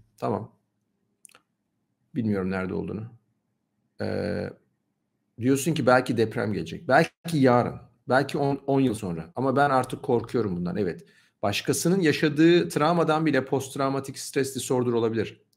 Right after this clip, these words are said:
Travma son-, sonrası stres bozukluğu. Korkuyorsun. Acaba ben de altıncı kattayım, on ikinci kattayım işte. Bir şey mi olacak? Belli bir aşamada baylar bakın. O,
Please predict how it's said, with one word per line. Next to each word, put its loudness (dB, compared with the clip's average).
Travma 0
son-, -4
sonrası -2
stres -4
bozukluğu. -6
Korkuyorsun. -2
Acaba 0
ben 4
de 6
altıncı 2
kattayım, -2
on 0
ikinci -2
kattayım -6
işte. -6
Bir 0
şey 0
mi 0
olacak? -4
Belli 2
bir 4
aşamada 0
baylar 2
bakın. -4
O, 2